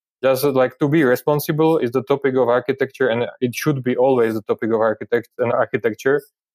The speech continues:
And, uh, if it's more and less green or whatever, it doesn't matter, you know.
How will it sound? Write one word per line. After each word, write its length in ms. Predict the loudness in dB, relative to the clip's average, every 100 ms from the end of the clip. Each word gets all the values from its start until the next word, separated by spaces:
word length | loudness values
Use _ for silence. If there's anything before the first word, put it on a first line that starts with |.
| _ _ _ _ _ _ -6
And, 100 | -2
uh, 200 | 0 0
if 140 | 0 0
it's 180 | -2 -6 -12 _ -2
more 240 | 0 2
and 260 | 0 -2 0
less 240 | 0 0
green 440 | -2 0 0 0
or 120 | 0 0
whatever, 560 | 0 2 2 2 0
it 200 | -2 -2
doesn't 260 | 0 0 0
matter, 320 | 0 0 -4
you 80 | -4
know. 300 | -2 -2 -4